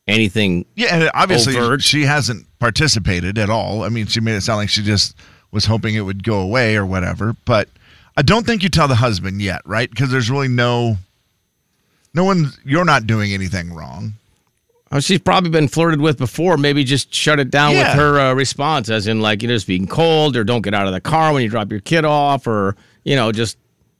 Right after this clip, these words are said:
Speaker 1: be completely disengaged when the guy wants to talk to you. I mean, I feel like there's ways to get around it without making a giant issue out of it.
Speaker 2: Yeah, and maybe it also is, if it works out schedule-wise, like,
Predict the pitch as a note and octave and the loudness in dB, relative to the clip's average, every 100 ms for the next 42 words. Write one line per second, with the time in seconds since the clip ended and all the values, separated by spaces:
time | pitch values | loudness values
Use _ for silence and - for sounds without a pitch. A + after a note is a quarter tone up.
0 | _ - A2+ A#2+ A2+ D3+ C3 A#2+ C3+ G#2+ | _ -6 -4 -4 -2 0 0 0 0 0
1 | F#2+ C#3 D3+ C#3+ A#2 A#2+ G#2 G2+ A#2 A2 | 2 2 2 0 -2 -2 -2 0 0 2
2 | G#2 - F2 C#3 D3 B2+ C#3+ C#3+ C#3 A#2 | -2 -4 -2 0 0 0 -2 0 0 0
3 | G#2 F3+ D#3+ G#2 G2+ F#2 C#3 C3 - F#2 | -2 0 -2 -2 -4 -2 0 0 -2 -4
4 | A#2 G2 G2 A#2+ A#2+ G2 E2 F#2 G#2 G2 | -2 -2 0 0 0 -2 -4 -4 -2 -2
5 | F#2 G#2 F#2 F2 D#2+ A#2 A2 F2+ G#2 A#2 | -2 -4 -2 -4 -2 0 0 0 0 -2
6 | F#2 D#2 A#1+ A1 G1+ E3 F3+ D#3 C#3 C#3 | -2 -2 -4 -6 -6 -2 0 2 2 2
7 | D3 D3 C#3+ D3 B2 A#2 A#2+ A#2 B2 A#2 | 0 0 -2 0 0 0 0 0 0 0
8 | G2+ G#2+ G2+ F#2 - A#2+ C3 A#2+ A#2 A#2+ | 0 0 0 0 0 -2 -2 0 0 -2
9 | - B2+ G2+ G#2+ - - A2+ G2 G2 F2+ | 0 2 2 0 -4 -2 0 0 -2 -2
10 | E2+ G#2+ G2+ F#2+ - | -2 -2 -2 -2 -4